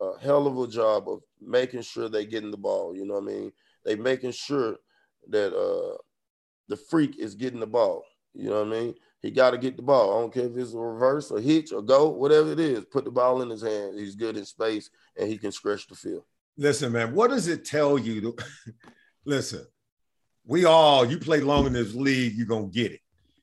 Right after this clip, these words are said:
Speaker 1: Oh, yeah.
Speaker 2: What he did, what he did to that defensive back, what does it tell you about Ja'Marr Chase that he can pancake a, a D B throwing a block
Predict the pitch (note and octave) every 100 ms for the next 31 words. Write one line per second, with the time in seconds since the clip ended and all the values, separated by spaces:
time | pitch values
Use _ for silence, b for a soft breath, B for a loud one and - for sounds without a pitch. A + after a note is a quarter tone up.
0 | _ - D3 - C3+ A#3 A#3 A#3 A3 A3
1 | G3+ G3 C#4+ C#4 A3 A#3+ A3 G#3+ G3 F3+
2 | F3+ - G#3 G3+ E3+ D#3 D3+ C#3 A3+ C#4+
3 | A3+ G#3 - G3+ G3 F#3 F3 E3+ D3+ D#3+
4 | E3 E3 D#3 E3+ D#3+ D#3 B3 C4 - -
5 | - B3+ C#4 B3 - G3 - - - _
6 | _ - E3+ A#2 F#3 C4 D4+ D4 C4 F3+
7 | C#3+ - F3 G#3+ A#3 G3+ - F3+ G3+ F3
8 | C#3